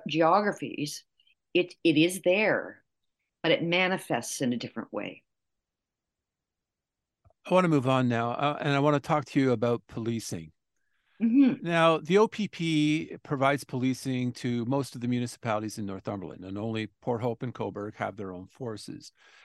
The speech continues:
Speaker 2: And I know, for example, over the holidays, um, especially with the road closures and the accidents over the holidays, um, there were some questions raised about the cer-, levels of service and the, and,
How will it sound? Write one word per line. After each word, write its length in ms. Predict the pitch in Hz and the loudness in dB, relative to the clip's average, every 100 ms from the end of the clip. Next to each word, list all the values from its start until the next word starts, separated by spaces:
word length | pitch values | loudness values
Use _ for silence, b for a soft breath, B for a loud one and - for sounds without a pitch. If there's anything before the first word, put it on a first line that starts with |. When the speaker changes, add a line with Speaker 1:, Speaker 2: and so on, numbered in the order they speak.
| b b | b b
Speaker 2:
And 160 | - 143 | -4 0
I 120 | 147 | 2
know, 180 | 156 196 | 2 0
for 160 | - 170 | 0 -2
example, 560 | 131 143 127 131 123 | -2 -4 -4 -4 -4
over 160 | 127 123 | -4 -4
the 180 | 120 120 | -4 -6
holidays, 920 | 127 120 143 147 139 113 95 104 - _ _ _ _ | -8 -6 0 0 0 -4 -8 -10 -16 _ _ _ _
um, 440 | - 127 131 135 135 | -2 0 2 0 -4
especially 440 | 123 - 202 - 190 | -8 -4 -4 -4 -6
with 160 | 147 | -8
the 80 | 127 | -8
road 400 | 110 127 147 147 | -2 2 2 0
closures 500 | - 123 123 117 107 | -2 -2 -2 -6 -8
and 100 | 110 | -10
the 120 | 110 - | -10 -2
accidents 540 | 135 143 - 117 - | -2 -2 -6 -8 -8
over 160 | 113 110 | -10 -10
the 80 | |
holidays, 640 | 98 110 104 98 90 92 - _ _ _ _ _ - | -6 -4 -4 -6 -10 -12 -18 _ _ _ _ _ -2
um, 520 | 127 139 143 139 131 _ _ _ _ _ _ | 0 2 0 -6 -10 _ _ _ _ _ _
there 140 | - 175 | -4 -2
were 80 | 190 | -2
some 180 | 185 | -4
questions 540 | 160 196 208 - 165 - | -2 0 0 -2 -4 -2
raised 400 | 120 113 120 - | -2 -2 -4 -8
about 460 | 135 120 139 139 135 _ _ _ - | -6 0 2 2 0 _ _ _ -10
the 100 | 135 | -8
cer-, 280 | - 175 165 | -2 -2 2
levels 480 | 165 165 160 131 | 2 4 0 0
of 100 | 135 | -6
service 680 | - 165 170 156 156 156 - | -6 -4 -2 -2 -4 -4 -6
and 140 | 123 113 | -8 -8
the, 220 | 113 - | -8 -8
and, 340 | 113 117 117 | -8 -6 -10